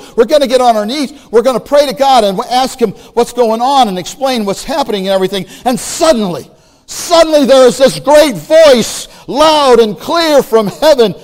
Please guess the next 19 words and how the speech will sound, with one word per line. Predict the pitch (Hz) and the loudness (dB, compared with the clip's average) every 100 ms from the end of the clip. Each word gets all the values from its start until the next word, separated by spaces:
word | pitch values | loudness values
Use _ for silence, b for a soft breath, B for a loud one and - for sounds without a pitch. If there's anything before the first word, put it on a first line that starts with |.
| B B B | B B B
Suddenly, | - - 320 311 240 233 214 | -16 -8 0 2 2 2 0
he | 190 | 0
s-, | 190 - | -4 -6
and | 202 190 | -4 -4
it | 180 | -4
says, | - 151 190 | -2 0 0
"So, | - - 254 180 - B B B B B | -2 0 2 2 -2 B B B B B
funny | _ - 277 311 339 339 | _ -6 -4 -4 -8 -10
you | 214 208 | -8 -8
should | 208 - 202 190 190 | -10 -10 -10 -8 -10
ask. | 185 202 147 101 - - _ b 285 b b - | -10 -10 -10 -14 -20 -20 _ b _ b b -16
I | 196 269 277 | -14 -14 -18
too | - 311 294 | -20 -16 -14
sent | 247 - 139 120 120 | -16 -16 -16 -16 -18
my | 113 107 | -20 -20
son | - - 113 101 87 _ _ _ _ _ _ _ | -20 -18 -18 -20 -20 _ _ _ _ _ _ _
to | - - | -20 -20
Israel." | 107 107 - _ _ _ _ _ _ _ _ _ _ _ _ _ _ _ _ _ _ _ _ - | -20 -20 -20 _ _ _ _ _ _ _ _ _ _ _ _ _ _ _ _ _ _ _ _ -14
Interesting. | 151 139 - - - - _ | -14 -14 -18 -20 -20 -20 _